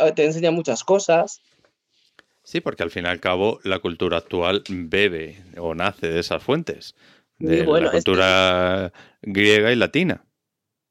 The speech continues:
Speaker 1: Sí, estamos impregnados totalmente en, en todas nuestras costumbres, en muchísima, en nuestro idioma. Nosotros estamos hablando en latín vulgar y, y con muchas, con muchas raíces griegas. Lo que pasa es que no las conocemos. Entonces, como no conocemos el griego y no conocemos esas raíces,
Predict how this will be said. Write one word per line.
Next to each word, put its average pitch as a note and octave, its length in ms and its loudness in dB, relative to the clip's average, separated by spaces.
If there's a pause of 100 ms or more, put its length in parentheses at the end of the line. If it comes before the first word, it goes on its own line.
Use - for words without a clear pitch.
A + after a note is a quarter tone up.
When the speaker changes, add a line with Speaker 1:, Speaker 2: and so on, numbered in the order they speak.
(280)
Speaker 1:
Sí, E3 380 -6
estamos G3 400 0
impregnados G#3 560 0
totalmente F3 520 -2
en, D3 120 -4
en D#3 300 -4
todas E3+ 220 2
nuestras F#3 300 -6
costumbres, D3+ 640 -2
en C3 180 -2 (380)
muchísima, F3 500 0
en E3 120 0
nuestro D3 280 -2
idioma. E3+ 500 2
Nosotros F3 320 -2
estamos A3 280 0
hablando G3 300 0
en C4 40 0
latín F3 240 -2
vulgar D#3 480 0 (220)
y, D#3 100 -6 (180)
y E3+ 100 -6
con C#3+ 180 -2
muchas, F#3+ 340 -2 (220)
con A#2 160 -6
muchas D#3 280 0
raíces F3+ 340 2
griegas. D3+ 640 -2 (340)
Lo D3+ 80 0
que F3+ 80 0
pasa F#3+ 160 2
es G3 80 -6
que A3 100 0
no A3 100 4
las A3 140 2
conocemos. F#3+ 600 0
Entonces, E3 260 -2
como D#3 240 0
no F3 100 2
conocemos G#3 440 0
el G3 140 0
griego A3 280 2
y D3+ 40 0
no D3+ 100 -4
conocemos F3+ 420 -2
esas E3 180 0
raíces, G3+ 440 0